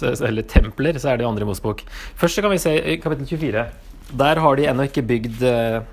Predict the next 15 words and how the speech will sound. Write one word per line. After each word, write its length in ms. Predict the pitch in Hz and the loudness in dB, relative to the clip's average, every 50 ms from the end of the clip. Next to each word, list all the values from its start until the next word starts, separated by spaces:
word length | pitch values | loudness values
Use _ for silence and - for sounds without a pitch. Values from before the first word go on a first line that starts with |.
| - - - - - - - - - - - - - - - - - - - - - - - - - - - - - - - | -20 -20 -20 -18 -20 -18 -20 -20 -20 -20 -20 -20 -18 -18 -18 -18 -18 -16 -18 -18 -18 -16 -18 -18 -18 -14 -14 -14 -14 -12 -10
det, 200 | 123 107 101 101 | -6 -4 -4 -2
det 380 | 104 107 107 107 - 113 - - | -2 0 0 0 -2 -4 -8 -2
tabernakelet, 580 | - 131 107 107 104 101 95 95 - 120 127 | -2 0 0 2 0 -2 -4 -6 -6 -6 -6
eller 120 | 123 110 - | -6 -6 -8
telthelligdommen. 920 | - - 104 98 - - - - - - 104 101 104 104 104 117 175 233 226 - - - - - - - - - | -6 -6 -6 -6 -8 -12 -16 -14 -10 -6 -6 -4 -4 -4 -4 -4 -6 -6 -8 -12 -16 -18 -16 -16 -16 -16 -12 -8
Men 120 | 123 123 | -6 -2
det 100 | 127 135 | -2 -2
er, 300 | - - 117 120 117 113 | -2 -2 -4 -4 -4 -2
eh, 320 | 123 120 120 120 120 117 113 107 - - - - - - - - - - - - - - - - - - - - - - - - - - - - - - - - - - - - - - - - - - - - - | -2 -2 0 0 0 -2 -4 -6 -4 -4 -4 -4 -4 -6 -10 -14 -14 -14 -16 -16 -16 -16 -16 -18 -16 -16 -14 -14 -14 -14 -14 -14 -14 -16 -16 -16 -16 -16 -16 -14 -14 -14 -16 -14 -16 -16 -16 -16 -16 -16 -14 -12 -8
når 280 | - 131 123 120 117 110 | -4 -2 0 0 0 0
de 140 | 120 131 - | -2 -2 -2
eldste 560 | 139 135 110 95 - - - - - 165 170 - - - | -2 -2 -2 -4 -6 -8 -8 -4 -4 -4 -4 -4 -12 -6
og 320 | - 123 120 131 135 135 - | -2 0 0 0 0 -2 -4
Moses, 640 | - 127 123 117 113 - 170 208 208 - - - - - - - - - - - - - - - - - - - - - - - - - - - - - - - - - - - - - - - - - - - - - - | -6 -4 -4 -4 -2 -4 -4 -4 -4 -8 -10 -10 -12 -12 -12 -12 -12 -12 -12 -14 -14 -12 -14 -14 -14 -14 -14 -14 -14 -14 -14 -14 -16 -14 -14 -16 -16 -14 -14 -14 -12 -12 -14 -14 -12 -14 -14 -14 -14 -16 -16 -18 -18 -12 -6
ja, 100 | - 117 | -6 -6